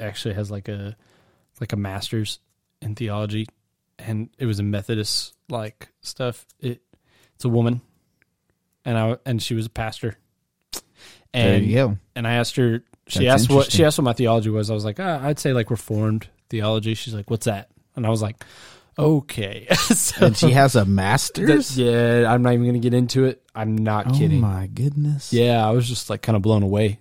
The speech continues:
Speaker 1: to be honest. I was like,
Speaker 2: Well, I mean, I
Speaker 1: All
Speaker 2: can
Speaker 1: right.
Speaker 2: understand that because, honestly, I went to a Pentecostal school.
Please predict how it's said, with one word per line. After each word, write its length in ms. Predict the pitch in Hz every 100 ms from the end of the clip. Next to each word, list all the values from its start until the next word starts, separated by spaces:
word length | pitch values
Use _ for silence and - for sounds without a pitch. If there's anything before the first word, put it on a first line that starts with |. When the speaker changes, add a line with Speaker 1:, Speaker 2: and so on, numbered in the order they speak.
| -
Speaker 1:
to 100 | -
be 80 | 104
honest. 380 | 104 104 - 101
I 20 |
was 180 | 101 98
like, 180 | 98 - _ _ - - -
Speaker 2:
Well, 200 | 190 214
I 80 | 151
mean, 140 | 156
I 40 | 165
Speaker 1:
All 40 | 202
Speaker 2:
can 80 |
Speaker 1:
right. 60 | 175
Speaker 2:
understand 340 | 175 151 151 139
that 80 |
because, 240 | 117 131 117
honestly, 420 | 131 139 - 123
I 120 | 117
went 240 | 131 131 -
to 240 | 131 123
a 300 | 95 107 104 - _ _ -
Pentecostal 640 | 120 104 117 104 - 90
school. 380 | - - 95